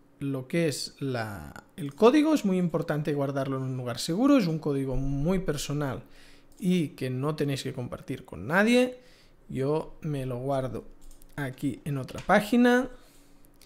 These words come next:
Perfecto, ya tenemos aquí la key creada. Pone la fecha de creación y toda la información.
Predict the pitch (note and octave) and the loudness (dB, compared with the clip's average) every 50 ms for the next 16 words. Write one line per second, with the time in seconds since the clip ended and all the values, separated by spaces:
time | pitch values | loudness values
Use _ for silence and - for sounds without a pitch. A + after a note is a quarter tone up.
0 | - - - - - - - - - - - G3+ G3+ G3 - - C#3+ B2+ - - | -20 -20 -20 -20 -20 -20 -20 -20 -12 2 6 8 8 8 6 2 -2 -4 -2 0
1 | G3 G3+ F#3+ F3+ F3+ F#3 F#3 F#3 F#3 F#3+ E3+ G3 G3+ F3 G3 G3 G#3 D4 - - | 2 4 4 4 6 4 4 4 4 4 4 2 2 2 2 2 0 0 -4 -8
2 | - - - _ _ - - _ _ G3+ F#3 F3 E3 F3 F3 - - D#3+ C#3+ D3 | -16 -20 -20 _ _ -20 -20 _ _ -2 0 2 2 0 0 0 0 0 0 0
3 | F#3+ G#3+ G#3 - - _ _ _ - - - F#3+ F#3+ F3+ D3+ C3 C3 C3 D3 - | -2 -4 -6 -12 -18 _ _ _ -16 -6 0 2 4 4 4 2 0 -2 -2 -4
4 | - - - _ _ _ _ _ _ _ _ _ _ _ - - C3+ C3 C3 B2+ | -6 -8 -16 _ _ _ _ _ _ _ _ _ _ _ -8 -6 -6 -4 -4 -6
5 | B2+ - - F3+ F3 F3+ F#3 F3+ F#3 F#3 G3+ G3 G#3 A3 A3 - B3 A#3+ A#3 A#3 | -4 -2 0 0 0 0 0 0 0 0 2 2 2 2 2 2 4 4 4 4
6 | A#3 A#3 A#3 A#3+ A#3+ A#3+ - - E3 D3 D3 D#3+ F3 F#3 - - - D3 C#3 C3+ | 4 4 2 2 0 0 -2 -4 -4 -4 -2 -2 -4 -6 -8 -8 -6 -4 -4 -4
7 | B2 B2 A#2+ - - - - C#3 - - - - | -4 -6 -8 -10 -12 -12 -12 -12 -14 -16 -18 -18